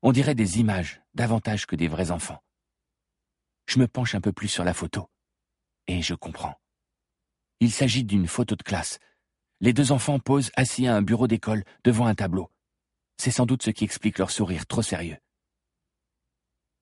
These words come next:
Je retourne la photo. Vous me manquez tellement. Je vous aime. Je vous aime tant.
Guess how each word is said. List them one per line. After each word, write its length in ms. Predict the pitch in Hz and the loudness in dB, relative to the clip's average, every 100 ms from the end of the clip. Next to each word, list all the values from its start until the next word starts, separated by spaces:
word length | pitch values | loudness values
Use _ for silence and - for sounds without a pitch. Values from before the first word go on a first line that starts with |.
| _ _ _ _ _ - | _ _ _ _ _ -2
Je 120 | 123 | 0
retourne 340 | 107 - 104 | 0 -2 0
la 120 | 95 | 0
photo. 340 | 90 92 - - _ _ _ _ _ _ _ _ _ _ _ _ _ _ _ _ _ _ _ _ | -2 -6 -10 -14 _ _ _ _ _ _ _ _ _ _ _ _ _ _ _ _ _ _ _ _
Vous 160 | - 120 | 0 2
me 140 | 113 | 4
manquez 360 | 107 107 - 101 | 2 0 -2 -6
tellement. 480 | - 107 92 80 - _ _ _ _ _ _ _ _ _ _ | -4 -2 -2 -2 -8 _ _ _ _ _ _ _ _ _ _
Je 140 | 85 107 | -4 -2
vous 260 | 104 104 | 0 -2
aime. 200 | 101 78 - _ _ _ _ _ _ _ _ _ _ _ | -2 -4 -12 _ _ _ _ _ _ _ _ _ _ _
Je 120 | - 117 | -2 0
vous 240 | 110 101 | 0 0
aime 180 | 107 87 | -2 -4
tant. 280 | - 87 | -6 -8